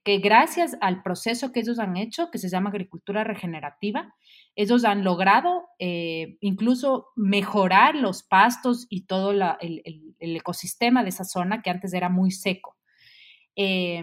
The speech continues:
y yo hago el yogurte en casa, yo lo proceso acá, eh, a la leche y le hago aquí, incluso le pasterizo porque me llega cruda.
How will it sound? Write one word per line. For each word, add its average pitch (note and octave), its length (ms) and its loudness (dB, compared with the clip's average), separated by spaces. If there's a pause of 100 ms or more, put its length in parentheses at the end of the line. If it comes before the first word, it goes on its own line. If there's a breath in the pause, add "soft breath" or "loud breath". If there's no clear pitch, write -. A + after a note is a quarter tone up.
(200)
y B3 160 6
yo B3+ 180 8
hago A#3 320 8
el A3+ 100 2
yogurte F3 380 -2
en F#3+ 100 0
casa, E4+ 280 2
yo F3 140 -2
lo G3 200 -2
proceso F#3 380 -8
acá, G3 420 2
eh, D#3 320 -10
a E3 80 -6
la D#3+ 100 -6
leche G#3 320 -2
y - 40 4
le F3 80 -2
hago E3+ 160 -4
aquí, A3 360 -4
incluso F3 360 -10
le F3+ 100 -4
pasterizo G3+ 500 -6
porque F3 200 -14
me D3+ 100 -14
llega E3 240 -6
cruda. C#4+ 380 -2